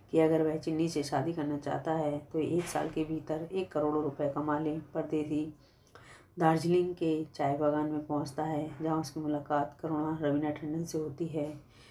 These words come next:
जो वहां उनकी नौकरानी के रूप में है। परदेसी और करुणा अंततः प्यार में पड़ जाते हैं। इस बीच चाय का व्यवसाय बढ़ता है और परदेसी एक वर्ष के भीतर आवश्यक धन एकत्र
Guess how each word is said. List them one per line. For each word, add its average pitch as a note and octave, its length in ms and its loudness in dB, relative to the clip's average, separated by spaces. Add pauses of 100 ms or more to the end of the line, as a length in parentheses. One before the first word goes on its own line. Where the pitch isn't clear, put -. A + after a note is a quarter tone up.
(240)
जो F3 140 6
वहां D#3 160 2
उनकी D#3 300 -2
नौकरानी D3 500 0
के D3+ 120 -2
रूप D#3+ 240 -2
में D3 80 -2
है। D3 300 -2 (140)
परदेसी D3+ 480 0
और D3+ 100 2 (100)
करुणा D3 500 -2
अंततः D3+ 360 -4
प्यार D3+ 320 2
में D3 200 -2
पड़ D3+ 160 0
जाते C#3+ 320 2
हैं। C#3+ 320 -4 (380)
इस E3 180 0
बीच D3+ 260 0 (520)
चाय D#3 200 6
का D#3 120 2
व्यवसाय D3+ 400 2
बढ़ता D3 300 -2
है D3 360 0
और D3+ 140 -4
परदेसी D3 540 0 (220)
एक E3+ 160 2
वर्ष D#3+ 240 2
के D3+ 140 -4
भीतर D3+ 400 -4
आवश्यक D3+ 480 2
धन D3+ 200 0
एकत्र D3 480 -2